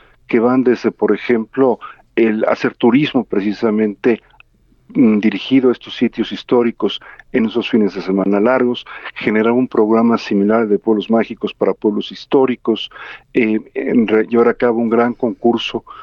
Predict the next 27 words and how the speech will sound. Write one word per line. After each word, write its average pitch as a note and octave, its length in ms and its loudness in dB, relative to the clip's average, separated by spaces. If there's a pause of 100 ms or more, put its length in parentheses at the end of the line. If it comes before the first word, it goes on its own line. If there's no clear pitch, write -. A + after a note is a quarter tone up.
(140)
de G#2+ 200 0
dibujo G#2 720 0
infantil G#2 800 0 (240)
sobre G2+ 340 2
temas, A#2+ 680 0
eh, G#2 180 2
cívicos, A#2 880 0
históricos, B2+ 800 0 (400)
dando A#2 240 0
como A2 240 0
premios, A#2 720 0
eh, G2+ 240 2 (400)
viajes A2 720 0
a G2 260 2
estos A2 320 -4
lugares, C#3 400 2
por A2+ 160 -4
poner B2+ 240 0
algunos B2 380 -2
ejemplos, - 520 -8
¿no? E3+ 120 -2 (520)
Eh, - 260 2
concluiría C#3 540 2
señalando D3 840 2
que A#2+ 120 0
de A2 140 2
perder, B2 560 0